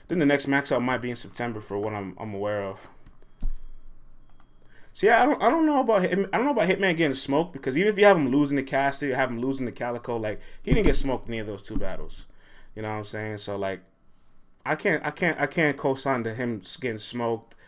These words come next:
or him dying. I could co-sign you saying him losing. I could co-sign you saying Will has been better than him both times they've shared the stage. Like, he, Will was better than Hitman Max Out one, and Will was probably better than him in Max Out two, but not by that large of a margin, though.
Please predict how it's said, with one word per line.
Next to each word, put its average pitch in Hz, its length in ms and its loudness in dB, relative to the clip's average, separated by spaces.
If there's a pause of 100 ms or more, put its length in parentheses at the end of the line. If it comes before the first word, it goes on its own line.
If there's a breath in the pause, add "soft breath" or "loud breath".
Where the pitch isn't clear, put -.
(260 loud breath)
or 110 120 -14
him 120 180 -4
dying. 110 500 -2 (460 loud breath)
I 170 60 6
could - 180 -2
co-sign 151 380 0
you 131 60 -8
saying 123 220 -2
him 117 160 -6
losing. 156 580 0 (380 soft breath)
I 151 120 2
could 156 140 -10
co-sign 143 420 0
you 131 60 -2
saying 123 300 -2
Will 131 140 2
has 123 180 0
been 101 200 -10
better 127 280 0
than 151 140 4
him 131 180 -2
both 120 240 -2
times 123 280 -4
they've 107 120 -6
shared 123 240 -2
the 98 80 -8
stage. 135 600 -4 (440 soft breath)
Like, 110 140 -6
he, 147 240 -6
Will 151 300 2
was 190 160 2
better 170 240 4
than 156 160 0
Hitman 156 300 6
Max 139 260 0
Out 117 160 0
one, 185 340 -2 (400 loud breath)
and 123 320 -4
Will 147 300 -2
was 151 100 -4
probably 139 320 0
better 127 260 -2
than 123 140 -4
him 120 140 -6
in 117 80 -6
Max 113 240 -6
Out 98 160 -6
two, 143 180 0
but 101 160 -8
not 131 220 -2
by 117 240 2
that 117 260 -2
large 120 260 0
of 104 60 -10
a 101 60 -10
margin, 104 420 -8
though. 87 220 -14